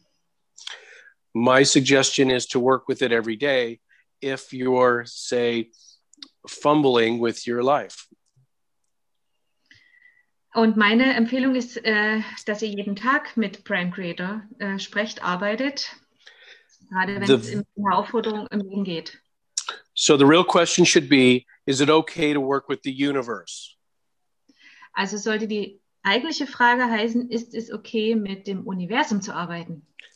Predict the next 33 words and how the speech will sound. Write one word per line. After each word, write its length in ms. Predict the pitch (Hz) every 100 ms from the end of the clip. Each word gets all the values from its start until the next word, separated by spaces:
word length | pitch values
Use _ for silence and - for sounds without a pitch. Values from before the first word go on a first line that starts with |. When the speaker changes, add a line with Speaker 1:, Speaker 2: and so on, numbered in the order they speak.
| _
Speaker 1:
So 220 | - 143
I 80 | 135
can't 260 | - 156 143
answer 220 | 139 -
the 80 | 131
question 580 | - 143 139 - 107 87 _ - _ - - _ _ _ _ _ _ _ _
because 360 | 117 - 139
you're 120 | 131 139
part 260 | - 139
of 20 | 123
the 80 |
universe. 800 | 120 131 123 107 87 - - - _ _ _ _ _ _ _ _ _ _ _ _ _ _ _ _ _ _ _ _
Speaker 2:
So, 320 | 196 170 - - _ _ _ _
ich 220 | - - -
kann 140 | 208
die 60 | 214
Frage 220 | 208 185
beantworten, 500 | 180 180 226 254 254
ihr 140 | 214
seid, 360 | 208 214 190 190 - -
äh, 280 | 202 190 180
Teil 440 | 190 170 185 220 - _ -
des 280 | 196 202
Universums. 600 | 208 220 240 240 170 - - _ _ _ _ _ _ - _ -
Speaker 1:
Of 200 | 170 -
course 380 | 202 214 208
it 80 | 202
is. 440 | 190 143 117 101 -
You're 300 | 135 175 170
part 280 | - 170
of 60 | 165
the 60 | 160
universe. 580 | 160 180 151 131 104